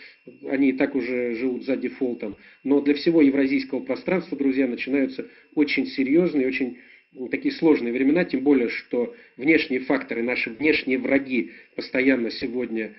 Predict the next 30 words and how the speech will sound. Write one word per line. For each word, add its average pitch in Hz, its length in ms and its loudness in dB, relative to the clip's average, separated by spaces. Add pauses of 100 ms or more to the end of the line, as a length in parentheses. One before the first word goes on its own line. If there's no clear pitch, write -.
(240)
вводят, 120 480 -2
и 120 40 -2
вы 123 100 -2
видите, 127 380 2
что - 260 -6
эс-, 131 160 -8 (100)
эскалация 131 580 -2
постоянно 123 500 -4
напрягается 113 680 -4
и 110 40 -6
напрягается. 147 760 0 (360)
Война 127 560 2
уже 117 420 -6 (640)
вот 156 200 6
она 120 140 -2
стучится 135 500 -6
в 123 60 -4
наши 120 280 -6
двери, 117 280 -2
то 107 140 -10
есть 104 100 -8
когда 113 220 -6
сбивают 131 480 2
наши 117 240 -6
самолёты, 147 500 0
взрывают 127 560 -4
пассажирские 131 680 -4 (260)
лайнеры, 117 300 -4
провокации 131 600 -2
на, 117 400 -4